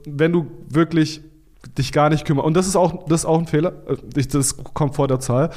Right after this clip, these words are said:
Wenn ihr, wenn ihr was macht, grundsätzlich, also das finde ich grundsätzlich wichtig im Leben, aber vor allem hier, wenn ihr launcht, dann macht's gescheit. Und wenn ihr es nicht gescheit macht, dann macht's bitte gar nicht oder später.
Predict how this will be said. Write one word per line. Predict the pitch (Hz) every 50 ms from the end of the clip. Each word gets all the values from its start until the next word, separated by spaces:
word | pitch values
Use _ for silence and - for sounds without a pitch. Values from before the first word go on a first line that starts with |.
| - - - - -
Wenn | 131 170 202
ihr, | 240 247 247 196 165
wenn | 165 175 196
ihr | 196 190
was | 190 190 -
macht, | 190 180 214 - - - - - - -
grundsätzlich, | - 151 156 139 135 131 127 - - 160 165 -
also | 123 127 123
das | 131 -
finde | - 147 143 143
ich | 147
grundsätzlich | - 135 131 123 127 135 139 - 156 156 143
wichtig | 156 156 151 - 156 135
im | 170 160
Leben, | 165 170 175 180 170 117
aber | 120 123 127 123
vor | 120 - - 127
allem | 123 131 135 131
hier, | 131 131 135 151 175 190 - - - - 202 -
wenn | 139 156 175
ihr | 175 160 139
launcht, | 131 135 147 165 185 170 160 - - - - -
dann | - 135 135
macht's | 147 156 156 -
gescheit. | - 147 - - 123 113 107 104 - - - - -
Und | - 147 143
wenn | 160 165 170
ihr |
es | 160 - -
nicht | 208 208 -
gescheit | 202 - 202 190 190 196
macht, | 190 170 143 -
dann | 175 147
macht's | 151 156 156 -
bitte | - - - 156
gar | 127 123 131 151
nicht | 160 165 160 -
oder | - - - 139 135 131 131
später. | 127 - - - 131 123 120 - 101 101